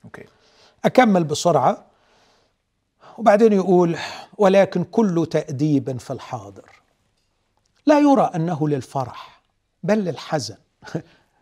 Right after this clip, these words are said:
Speaker 1: هو، هو مقدر، هو
Speaker 2: مش
Speaker 1: كاتب
Speaker 2: مقدر، ده
Speaker 1: العبرانيين
Speaker 2: بيقول
Speaker 1: يعني،
Speaker 2: لك،
Speaker 1: آه.
Speaker 2: آه، يعني،
Speaker 1: يعني، آه.
Speaker 2: يعني فكرة يقول لك: "إزاي أنا أبقى مؤمن وأحزن؟" يا حبيبي، ما هو
Speaker 1: أيوة.
Speaker 2: التأديب غرضه يحزنك.
Speaker 1: أيوة.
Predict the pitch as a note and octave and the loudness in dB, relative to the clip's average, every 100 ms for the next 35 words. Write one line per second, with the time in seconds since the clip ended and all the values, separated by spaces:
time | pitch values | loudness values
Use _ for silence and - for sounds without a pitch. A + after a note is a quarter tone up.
0 | _ _ _ _ _ _ _ C3 C3+ D3 | _ _ _ _ _ _ _ -4 2 4
1 | D3+ D3 D#3+ F3 F#3 E3 D#3+ D3 F#3+ C#3 | 4 2 0 0 -4 -6 -4 4 4 4
2 | B2+ B2 C#3 C3+ E3 E3 D3 D3 D3+ D3 | -2 2 0 0 0 4 4 4 2 4
3 | - D#3 C#4 - E4+ F4 - D#4+ G3 D3+ | 2 4 2 4 2 4 2 0 -2 2
4 | E3 A#4 F#4 - - D3+ C3 - B1 D#2 | 4 4 -2 -6 -8 -8 -6 -6 -8 -14
5 | - - - D3 D#3 F#3+ - D#4+ E4 G3+ | -16 -12 -2 0 0 -2 -2 -2 -2 -4
6 | A3+ B3 A#3 A3+ G3 F4 F4+ C#4 B3 C#4 | -2 -2 0 -2 2 2 2 0 0 0
7 | C#4 G3 G3+ - C#3+ B2 _ _ _ C3 | -2 0 -2 -4 -10 -14 _ _ _ -14
8 | - C3+ E3 A3+ G3 D#3 D3 D#3 D3 G#3+ | -10 -6 -2 -2 0 -2 -2 -4 -2 -2
9 | F#3 E3+ A3+ E3 D3 C#3+ F3 G#3+ - - | 0 0 0 -2 -6 -2 -2 -2 -6 -14
10 | - - | -12 -12